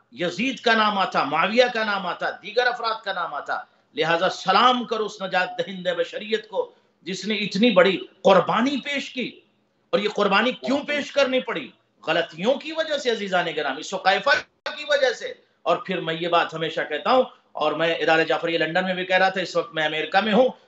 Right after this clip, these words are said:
मैंने इदारे जाफरिया लंदन में हमारे बहुत सारे अहले सुन्नत भाई आते थे, मैंने मजलिस में ये बात कही कि अहले सुन्नत भाइयों को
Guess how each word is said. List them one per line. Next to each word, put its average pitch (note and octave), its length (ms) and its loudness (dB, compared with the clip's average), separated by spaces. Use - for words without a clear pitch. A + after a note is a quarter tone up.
मैंने F#3+ 260 2
इदारे F#3+ 280 4
जाफरिया F#3+ 420 -2
लंदन G#3 300 0
में A3 120 -4
हमारे F3+ 300 -2
बहुत A3 280 -6
सारे F#3 200 2
अहले E3+ 160 0
सुन्नत G3 360 -6
भाई E3+ 220 0
आते D3+ 240 -2
थे, A#2+ 180 -10
मैंने D3+ 280 0
मजलिस G3 440 2
में F3+ 120 -2
ये D#3+ 120 -2
बात E3+ 320 2
कही F#3+ 220 -4
कि E3 40 -6
अहले E3+ 180 -2
सुन्नत E3+ 320 -10
भाइयों D#3+ 280 0
को E3 120 -2